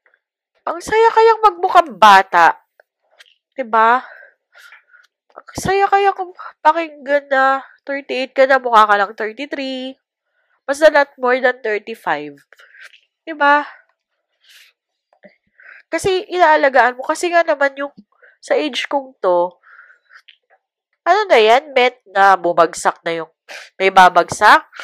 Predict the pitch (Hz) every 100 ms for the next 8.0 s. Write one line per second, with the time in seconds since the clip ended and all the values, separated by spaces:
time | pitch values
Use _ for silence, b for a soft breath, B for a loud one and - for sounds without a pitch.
0 | B _ 190 190 180 175 165 - 262 262
1 | 190 202 196 208 196 180 165 208 285 _
2 | _ _ _ B B B B B B B
3 | B B _ 247 233 226 220 214 - 254
4 | 359 - - - - B B B B 269
5 | 240 247 247 247 277 330 359 381 254 226
6 | 196 165 170 147 156 160 165 _ _ _
7 | _ _ _ b b b b _ -